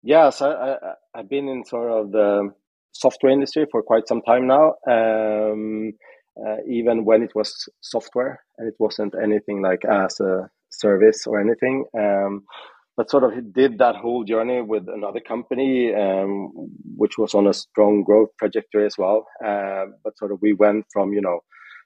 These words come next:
uh, old traditional software doing a modern cloud-based platform. We changed the business models. We changed how we work, and a lot of these things. And, and, uh, funny enough, one of the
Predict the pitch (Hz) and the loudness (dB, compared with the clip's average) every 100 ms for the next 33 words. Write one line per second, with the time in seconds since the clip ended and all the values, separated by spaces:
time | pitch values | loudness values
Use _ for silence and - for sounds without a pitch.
0 | _ - 95 87 85 - - 127 131 - | _ -6 -2 0 -2 -4 2 4 4 2
1 | 113 - 113 - 110 - 110 104 107 104 | -2 0 -2 2 2 2 0 0 2 6
2 | 104 101 104 101 - 107 107 107 104 104 | 6 6 0 -6 -14 -12 -4 0 2 2
3 | 104 - 101 104 92 107 104 - 104 98 | 0 -4 -4 -4 -4 -4 -4 -2 -4 -4
4 | _ 110 107 107 101 101 - - 101 95 | _ 2 6 6 4 0 -10 -12 -4 -2
5 | 98 - 104 101 101 - 95 92 90 - | -4 -4 -4 -2 -4 -2 2 2 0 0
6 | 110 - 104 101 101 101 101 - 95 - | 0 0 0 4 4 4 0 -2 -4 -2
7 | 98 95 85 92 95 90 98 98 101 _ | -6 -2 0 0 0 2 4 4 2 _
8 | _ - - - - - - 113 107 104 | _ -20 -20 -20 -12 -10 -4 2 4 4
9 | 98 92 101 - 95 101 - 101 104 101 | 4 0 -2 -2 -6 -4 -4 -4 -4 -4
10 | 101 - _ _ 104 95 95 95 - - | -6 -10 _ _ -4 -2 -2 -4 -8 -6
11 | - 127 131 123 123 156 - 123 107 110 | 0 2 2 2 0 -2 -6 -2 -2 0
12 | 107 104 101 | -2 -2 -2